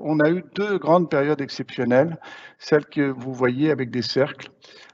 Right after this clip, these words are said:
La première, ça se passe au début du vingtième siècle. Au début du vingtième siècle, vous avez eu la convergence de trois innovations, électricité, téléphone et moteur à combustion.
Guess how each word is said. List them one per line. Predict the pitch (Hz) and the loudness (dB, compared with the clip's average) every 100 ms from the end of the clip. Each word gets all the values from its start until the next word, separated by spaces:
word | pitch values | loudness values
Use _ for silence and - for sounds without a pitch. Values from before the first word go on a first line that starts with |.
| _ | _
La | 123 131 | 0 0
première, | - 160 156 170 175 170 | 2 0 4 6 6 4
ça | - - 143 | -4 0 0
se | 135 - | 0 -8
passe | 135 160 156 - | -4 -2 -2 -2
au | 139 | -6
début | 123 151 151 160 | -2 -2 0 -2
du | |
vingtième | 143 135 127 131 | 2 0 2 -4
siècle. | 117 - 117 - - _ _ - - - _ | -4 -8 -10 -12 -20 _ _ -20 -20 -20 _
Au | - 135 | -4 2
début | 156 175 | 2 4
du | 165 | 2
vingtième | 156 147 160 143 | 4 4 2 0
siècle, | - 180 165 | 2 0 0
vous | 143 | -2
avez | 135 135 | -2 0
eu | 143 | 0
la | 127 | 0
convergence | 123 151 147 143 135 160 | -2 -2 0 -2 -2 -4
de | 139 | -4
trois | 123 - 170 151 | -10 2 2 4
innovations, | 151 123 120 - 131 156 - _ - _ - | 0 2 -2 -4 -8 -8 -12 _ -20 _ 0
électricité, | 147 151 147 151 - 139 - 156 | 4 4 2 -8 -4 -6 0 0
téléphone | 165 156 139 - 160 151 | 2 2 2 4 4 6
et | |
moteur | 135 135 143 | 4 2 0
à | 123 | 0
combustion. | 123 120 113 - 113 107 | -2 -4 -4 -12 -14 -14